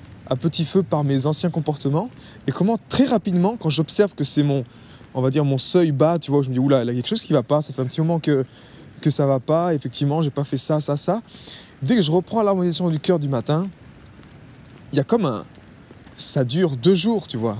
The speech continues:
mais même pas. Il y a comme une reconnexion qui se fait tellement rapidement, qui m'aide à me souvenir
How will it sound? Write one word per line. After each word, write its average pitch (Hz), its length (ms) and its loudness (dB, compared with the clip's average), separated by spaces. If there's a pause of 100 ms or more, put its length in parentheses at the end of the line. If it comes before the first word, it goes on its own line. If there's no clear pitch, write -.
mais 113 80 -4
même 165 220 2
pas. 208 260 0 (380)
Il - 40 -2
y - 40 0
a - 20 -4
comme 196 120 2
une 143 100 2
reconnexion 151 500 0
qui - 100 -8
se - 120 -8
fait - 180 -4 (140)
tellement 202 260 0
rapidement, 156 480 -2 (580)
qui - 140 -4
m'aide 180 160 2
à 175 40 -2
me 160 60 -2
souvenir 143 560 -2